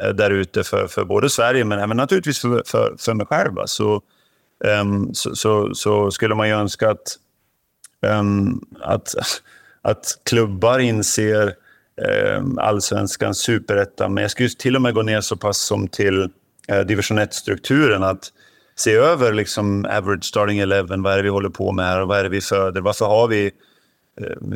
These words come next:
Gunnar Pettersson, trettio, så på halvtid och, och kommer hit med korv och bröd och det ena och det andra, va? Liksom, alltså, det är, det är det jag tänker lite grann med, med det här innovativa, att det fin-, vad, vad är det vi föder där? Och, och liksom, där behöver någonstans för mig, eh,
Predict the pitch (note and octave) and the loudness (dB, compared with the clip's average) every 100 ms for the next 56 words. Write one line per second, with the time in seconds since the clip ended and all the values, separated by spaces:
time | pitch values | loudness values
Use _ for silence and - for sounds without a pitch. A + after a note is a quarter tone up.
0 | G2 G#2 A2 A2 G#2 G2 A2 G#2 - - | -6 0 2 4 2 2 0 0 -2 -2
1 | G2+ G2 G2+ - - G2 F2+ G#2 F#2 F#2+ | -2 2 0 0 -2 -2 0 -4 0 2
2 | G2 F#2+ F2 G2+ G2+ G2+ G2 F#2 F#2+ G2 | 2 0 -2 -2 2 2 2 2 0 0
3 | - G2 F#2+ F#2+ - F#2 G2+ F#2+ F#2+ F#2 | 0 0 0 0 -2 0 2 2 0 2
4 | F#2 F2+ F#2 F#2 F2+ F2+ F2+ F2+ F2+ F2+ | 2 2 0 0 -2 -2 -2 -2 -2 -2
5 | F2+ - G2+ G#2 A2+ - - - - - | -4 -2 0 2 0 -2 -16 -18 -14 0
6 | A#2+ C3 B2+ C#3 C#3 B2+ A#2 A#2+ A#2 A2+ | 2 2 2 4 2 0 -2 -2 0 -2
7 | G#2 A2 G#2+ G#2 G2+ G#2 G2 G2+ G2+ A#2+ | 0 0 0 0 0 0 2 0 2 2
8 | B2 G2+ - F#2+ F#2 F#2+ F#2 F#2+ G#2+ G#2+ | 2 0 -2 -4 -2 -2 -4 -6 -4 -2
9 | G#2 G#2 G#2+ A2 G#2 - B2+ C3+ G#2+ G2 | 0 2 2 2 0 0 2 2 0 0
10 | F#2+ F#2 F#2+ G2+ G#2 G#2 A2+ G#2 E2+ A2 | 0 0 -2 -2 -2 -2 -2 -4 -2 0
11 | B2 A#2+ A#2 B2 A2 G#2+ G#2 - G#2 - | 2 2 2 2 2 -2 -4 -4 -6 -4
12 | G2+ A2 A#2 G#2 _ _ _ _ _ _ | -2 0 0 -2 _ _ _ _ _ _
13 | - A2 G#2+ G#2 | -2 0 0 0